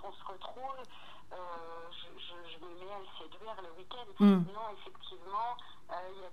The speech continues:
Speaker 1: toujours quelque chose qui fait que, euh, j'ai envie de lui plaire.
Speaker 2: Oui.
Speaker 1: Donc, euh,
Speaker 2: Mm.
Speaker 1: il y a des efforts quand même, euh, que je fais, euh, voilà,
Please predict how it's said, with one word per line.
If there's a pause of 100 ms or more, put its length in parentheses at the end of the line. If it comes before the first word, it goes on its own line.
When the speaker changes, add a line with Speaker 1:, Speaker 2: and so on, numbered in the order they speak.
Speaker 1:
toujours
quelque
chose
qui (100)
fait
que,
euh, (140)
j'ai
envie
de
lui
plaire. (380)
Speaker 2:
Oui. (100)
Speaker 1:
Donc,
euh,
Speaker 2:
Mm.
Speaker 1:
il
y
a
des
efforts
quand
même,
euh, (1120)
que
je (240)
fais, (120)
euh,
voilà,